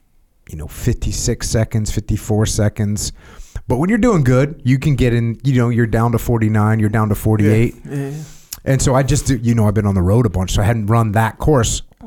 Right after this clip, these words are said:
Speaker 1: But during Def Reset, I was doing that hundred burpees every day regardless.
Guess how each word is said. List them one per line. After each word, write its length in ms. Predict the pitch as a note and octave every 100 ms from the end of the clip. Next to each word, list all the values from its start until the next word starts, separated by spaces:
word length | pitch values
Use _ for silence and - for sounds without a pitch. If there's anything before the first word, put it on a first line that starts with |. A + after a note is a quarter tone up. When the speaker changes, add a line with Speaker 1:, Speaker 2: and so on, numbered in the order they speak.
| -
Speaker 1:
But 300 | G2+ A#2 A#2 - _ _ G#2
during 300 | C3 B2+ A2+
Def 240 | B2 A2
Reset, 400 | C#3 G3 B2+ A2+
I 80 | G2+
was 100 | G#2
doing 140 | A2+
that 120 | G#2+ F2+
hundred 200 | G#2+ F#2
burpees 300 | B2+ B2+ G#2
every 140 | F#2+
day 100 | F#2
regardless. 600 | F2+ F2 B2+ B2 C#2+ -